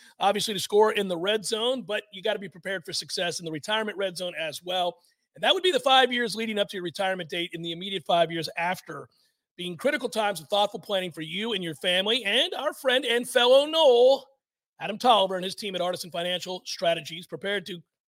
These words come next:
coach you to victory. Obviously, some of us midfield, planning ahead, trying to figure out how to get in and score there in the red zone. Some of us are on the goal line, ready to punch it in.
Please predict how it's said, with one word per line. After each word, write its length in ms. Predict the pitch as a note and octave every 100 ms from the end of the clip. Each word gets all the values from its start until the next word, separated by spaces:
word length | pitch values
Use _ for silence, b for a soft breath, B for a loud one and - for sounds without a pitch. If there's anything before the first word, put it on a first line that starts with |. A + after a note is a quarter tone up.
| _
coach 300 | B3+ D#4+ C#4+
you 80 | C4+
to 80 |
victory. 500 | A3 A3 - G#3+ G#3 B B B
Obviously, 640 | F#3+ A3 G#3 - F#3+ G3 _ b _
some 220 | - A#3+
of 80 | A#3
us 220 | A3+ -
midfield, 640 | G3 A#3 - A#3 A#3 A3+ - _ _ _ _ _ _ _
planning 280 | G#3 A3+ A3+
ahead, 340 | G3 A3 G#3+
trying 160 | A3 G#3+
to 60 |
figure 240 | F#3 A#3 A3
out 140 | G#3+
how 100 | G#3
to 60 | G3+
get 180 | G#3 G3+
in 200 | G3+ F#3+ b b _
and 100 | F3
score 320 | - - G#3 G3+
there 200 | G3+ G3+
in 80 |
the 60 | F#3+
red 160 | F#3+ F#3
zone. 140 | F#3+
Some 160 | - G#3+
of 100 | G3
us 140 | F#3
are 80 | F#3+
on 160 | F#3+
the 60 | F#3
goal 260 | E3+ F#3 F3+
line, 160 | F3+
ready 180 | F3+ F3
to 80 | D#3+
punch 280 | - F#3 F3
it 80 |
in. 200 | F3 E3